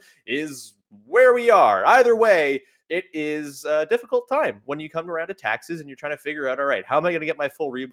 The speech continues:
refund? Am I actually doing this right? I have this strange circumstance. How do I even file my taxes?" But TurboTax is here for people with unusual circumstances,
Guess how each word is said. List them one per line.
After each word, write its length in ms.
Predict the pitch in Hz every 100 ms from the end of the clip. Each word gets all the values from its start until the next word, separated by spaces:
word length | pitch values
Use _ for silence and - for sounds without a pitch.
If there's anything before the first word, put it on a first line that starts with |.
| _
refund? 380 | 123 127 139 127
Am 80 | 117
I 60 | 123
actually 360 | 180 - 170
doing 340 | 123 127 165 170
this 200 | 151 107
right? 420 | 92 104 180 190
I 100 | 120
have 220 | 110 131
this 160 | 143 -
strange 460 | - 120 151 139
circumstance. 640 | 170 196 185 - 120 127 _
How 400 | - 143 123 120 - _ _ -
do 100 | 135
I 80 |
even 340 | 139 151 156 156 _ _
file 300 | 147 175 208
my 160 | 110 98
taxes?" 480 | - 98 104 147 127
But 180 | 139
TurboTax 680 | - 190 190 175 160 147 151
is 100 | 127
here 500 | - 196 156 113 113 _ _
for 140 | 123
people 320 | 120 135 147
with 120 | 143 131
unusual 560 | 135 113 117 117 117
circumstances, 920 | 113 104 101 95 - 98 95 101 98